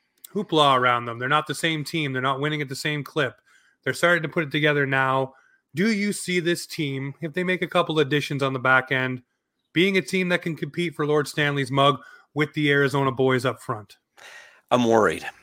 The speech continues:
Speaker 2: James. And, and, and I tell you what, I, I work for Brad Treliving here in Arizona. I love him. I think he's one of the best managers in sports. He's great to work for. Shane Doan is up there now. You've got some winners. I'm concerned about the same things I've said about the Toronto Maple Leafs over the last decade,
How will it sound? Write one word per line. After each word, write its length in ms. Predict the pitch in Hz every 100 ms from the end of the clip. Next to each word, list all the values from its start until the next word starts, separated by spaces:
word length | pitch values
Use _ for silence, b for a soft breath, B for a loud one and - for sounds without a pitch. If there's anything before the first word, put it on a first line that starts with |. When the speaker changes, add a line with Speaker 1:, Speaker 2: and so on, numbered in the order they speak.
| B
Speaker 2:
James. 360 | - 92 92 -
And, 200 | - 101
and, 240 | 85 101
and 180 | 87 98
I 40 | 95
tell 180 | -
you 60 | 107
what, 260 | 95 90 98
I, 140 | 98
I 100 | 90
work 200 | 113 127
for 120 | -
Brad 240 | 110 104 101
Treliving 380 | 110 104 101
here 100 | 98
in 80 | 95
Arizona. 420 | 90 92 90 95
I 60 | 90
love 220 | 90 85
him. 180 | 69 - _
I 120 | 98
think 160 | 95 95
he's 120 | 92
one 120 | 101
of 60 | 92
the 60 |
best 300 | 85 104 -
managers 500 | 104 98 98 95 98
in 80 | 90
sports. 380 | - - 120 -
He's 160 | 92
great 240 | - 110 95
to 80 | 92
work 240 | 107 104
for. 160 | 113 101
Shane 280 | - 95
Doan 260 | 90 110 120
is 100 | 107
up 140 | 107
there 120 | - 107
now. 140 | 104
You've 140 | 90
got 160 | 98 98
some 180 | 87 107
winners. 320 | 123 120 110 B B B B B -
I'm 140 | 113
concerned 460 | 113 113 - 113 113
about 200 | 101 101
the 80 | -
same 340 | - 104 107
things 300 | - 104 101
I've 140 | 95 87
said 220 | 104 95
about 300 | 95 95 -
the 60 |
Toronto 360 | 90 - 92 98
Maple 340 | 90 90 -
Leafs 220 | 87 85 92
over 120 | 82
the 60 |
last 260 | 82 82 -
decade, 460 | 80 80 92 92